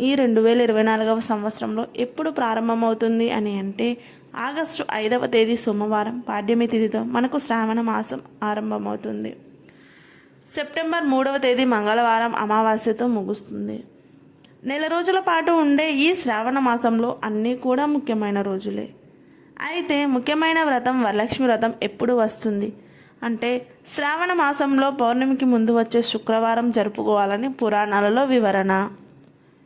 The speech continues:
అయితే ఈ రెండు వేల ఇరవై నాలుగులో వరలక్ష్మి వ్రతం ఏ రోజు వచ్చింది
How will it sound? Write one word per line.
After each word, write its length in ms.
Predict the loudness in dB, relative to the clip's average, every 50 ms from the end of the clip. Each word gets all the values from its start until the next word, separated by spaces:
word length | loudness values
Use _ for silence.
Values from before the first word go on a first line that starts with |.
| _ _ _ _ _ _ _ _ -12 -8
అయితే 260 | -8 -6 -4 -2 -2 0 0 0 2 2
ఈ 20 | 2 2 2
రెండు 180 | 2 2 2 2
వేల 180 | 4 4 4 4 4 4 2
ఇరవై 200 | 2 2 2 2 2
నాలుగులో 380 | 2 2 2 4 4 4 4 4 2 0
వరలక్ష్మి 420 | 0 0 0 -2 -2 -2 -2 -2 -2
వ్రతం 240 | 0 -2 -2 -4 -4 -2 0 2
ఏ 20 | 4 4
రోజు 200 | 4 4 2 2 2 0
వచ్చింది 420 | 0 0 -2 -4 -2 0 0 0